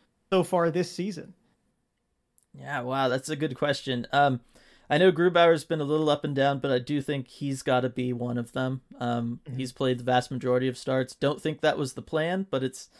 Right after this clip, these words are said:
Speaker 2: it's what the
Speaker 1: <laughs>
Speaker 2: plan has become. Uh, N H L season comes at you fast. Uh, I, I think he's gotta be up there for one of 'em. Uh, Brandon Tanev, for sure. We talked about him earlier, right? The,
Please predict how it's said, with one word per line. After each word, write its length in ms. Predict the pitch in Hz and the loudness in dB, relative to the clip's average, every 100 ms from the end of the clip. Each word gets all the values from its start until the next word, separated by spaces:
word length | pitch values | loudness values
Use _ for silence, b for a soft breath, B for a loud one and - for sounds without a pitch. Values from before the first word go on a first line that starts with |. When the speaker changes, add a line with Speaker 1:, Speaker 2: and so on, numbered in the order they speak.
| B B B - | B B B -10
Speaker 2:
it's 200 | 127 - | -8 -2
what 200 | 143 139 | 0 0
the 80 | - | 2
Speaker 1:
<laughs> 100 | 160 | 6
Speaker 2:
plan 220 | 156 156 | 8 8
has 180 | 151 131 | 4 0
become. 580 | 131 - 196 151 135 156 b b | -6 2 6 8 6 -2 b b
Uh, 460 | - 131 131 127 135 - _ | 4 8 8 8 6 -2 _
N 140 | 139 139 | -2 0
H 160 | 135 | 0
L 100 | 151 | 0
season 340 | 139 160 156 135 | 0 -2 -2 -2
comes 240 | 160 147 | -2 -2
at 140 | 143 123 | -2 -2
you 80 | |
fast. 640 | 123 - 160 135 120 - - b b b - | -2 2 4 4 0 -6 -18 b b b 0
Uh, 300 | 131 135 131 - | 4 6 6 6
I, 180 | 151 156 | 4 6
I 100 | 160 | 4
think 200 | 156 160 | 4 0
he's 280 | - 180 170 | 0 -4 0
gotta 240 | 180 165 160 | 4 6 4
be 240 | 160 151 | 2 2
up 160 | 135 135 | 2 0
there 340 | 139 135 135 | 2 4 2
for 160 | 131 139 | 0 -4
one 220 | 127 123 | -2 0
of 140 | 127 123 | 0 0
'em. 340 | 123 123 120 - - | 0 -2 -6 -12 -4
Uh, 280 | 123 123 120 - | -2 0 -2 0
Brandon 300 | 151 147 127 | 0 0 -2
Tanev, 480 | - 123 123 120 117 | -2 -2 -2 -4 -6
for 160 | 123 | -8
sure. 380 | 120 123 123 123 | -6 -4 -4 -4
We 80 | 120 | -4
talked 260 | 123 120 | -6 -6
about 200 | - 117 | -4 -6
him 200 | 117 117 | -6 -8
earlier, 420 | 113 117 117 113 117 | -6 -6 -6 -6 -4
right? 280 | 120 123 123 - - | -2 -4 -6 -16 -6
The, 240 | 123 123 | -2 -2